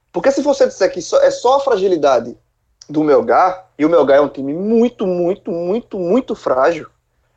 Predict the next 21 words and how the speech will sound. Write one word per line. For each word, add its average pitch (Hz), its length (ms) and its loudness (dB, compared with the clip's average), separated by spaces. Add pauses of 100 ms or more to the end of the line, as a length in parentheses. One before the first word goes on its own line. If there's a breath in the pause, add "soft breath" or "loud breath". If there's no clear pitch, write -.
(380)
você 220 300 2
tira 185 300 2
um 190 60 -2
pouquinho, 185 340 -2
você 156 200 -2
tira 147 320 -2
também, 139 460 -4 (560)
é, 123 680 -2 (120)
os 151 160 -2
méritos 151 320 2
do 170 80 -2
Bahia. 180 400 0 (800)
A - 120 -2
questão 311 240 -2
da 277 80 2
fragilidade 175 400 2
do 151 40 -2
Melgar 120 500 2
ficou 240 280 -2
muito 269 300 -2
clara, 151 420 0